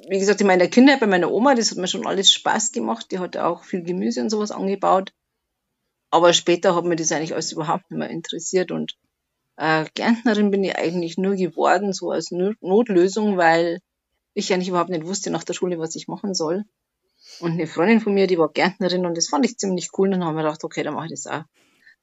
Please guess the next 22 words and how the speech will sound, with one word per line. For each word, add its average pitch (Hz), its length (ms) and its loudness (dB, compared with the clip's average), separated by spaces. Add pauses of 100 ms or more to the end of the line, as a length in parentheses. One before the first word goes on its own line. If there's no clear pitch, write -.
(400)
Äh, 160 440 4
im 165 120 -2
Grunde 175 440 2
war 151 260 6
es - 380 -2 (920)
das 165 180 -2
Beste, - 340 -2
was 160 120 -4
mir 160 120 -6
passieren 165 440 -6
konnte. 165 480 -10 (1300)
Ich - 600 0
lieb, 196 380 0
ich - 180 -10
bin 185 140 0
jetzt 175 220 -2
Gärtnerin 180 500 0
seit 165 440 -4 (380)
über 175 200 -2
fünfunddreißig 165 760 -8
Jahren 160 300 -2
und, 156 220 -6